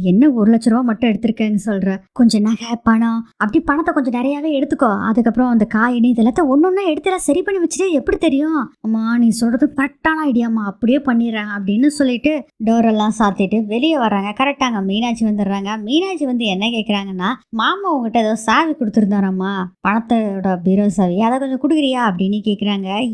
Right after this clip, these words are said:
"என்னடா இது, இந்த கிழவன் பயங்கரமான ஆளா இருப்பான் போல இருக்கு, என்கிட்ட கொடுக்குற மாதிரி கொடுத்துட்டு கடைசியில மீனாட்சி வந்து வாங்கி சொல்லிட்டான் பாரு" அப்படின்னு சொல்லிட்டு உடனே அப்படியே திருப்பி பிளேட்டை போடுறாங்க. "ஐயோ, எங்க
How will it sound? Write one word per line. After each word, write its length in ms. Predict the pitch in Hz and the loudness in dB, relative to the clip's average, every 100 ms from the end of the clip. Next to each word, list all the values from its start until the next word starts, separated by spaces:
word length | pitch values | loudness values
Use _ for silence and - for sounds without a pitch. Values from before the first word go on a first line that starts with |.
| 220 | -4
"என்னடா 380 | 254 277 277 285 | -2 -2 -2 -4
இது, 180 | 262 240 | -6 -8
இந்த 200 | 262 233 240 | -8 -6 -4
கிழவன் 360 | 254 285 247 | -2 -4 -4
பயங்கரமான 540 | 226 269 269 269 269 262 | -4 -4 -4 -6 -8 -6
ஆளா 160 | 240 | -4
இருப்பான் 300 | 233 208 214 214 | -4 -2 -2 -2
போல 140 | 214 | -4
இருக்கு, 220 | 202 247 247 - 202 | -4 -6 -6 -4 -2
என்கிட்ட 360 | 247 349 339 381 370 | 0 0 -2 -4 -2
கொடுக்குற 280 | 294 311 302 311 | 0 0 0 0
மாதிரி 340 | 370 466 453 - | 0 -2 -4 -2
கொடுத்துட்டு 320 | 254 226 247 262 | -2 0 -2 0
கடைசியில 340 | 196 190 240 262 | -2 0 0 0
மீனாட்சி 400 | 220 240 247 240 | 2 2 0 -2
வந்து 200 | 220 226 196 | -4 -4 -4
வாங்கி 240 | 233 247 240 | -4 -2 0
சொல்லிட்டான் 360 | 208 214 196 | 0 0 0
பாரு" 180 | 202 208 202 _ 208 | 2 0 -2 _ -2
அப்படின்னு 320 | 196 196 254 262 | 0 0 0 0
சொல்லிட்டு 280 | 214 - 277 | 0 0 -2
உடனே 280 | 202 226 294 349 220 | -2 -4 -2 -2 -4
அப்படியே 440 | 196 - 339 359 302 | -6 -4 -2 -2 -2
திருப்பி 220 | 277 285 220 | -2 -2 -2
பிளேட்டை 240 | 233 240 | -2 -2
போடுறாங்க. 320 | 240 226 214 208 | -4 -2 -4 -4
"ஐயோ, 420 | 233 254 370 294 320 320 226 | -6 -2 0 0 -2 -4 -4
எங்க 220 | 277 427 | -4 -6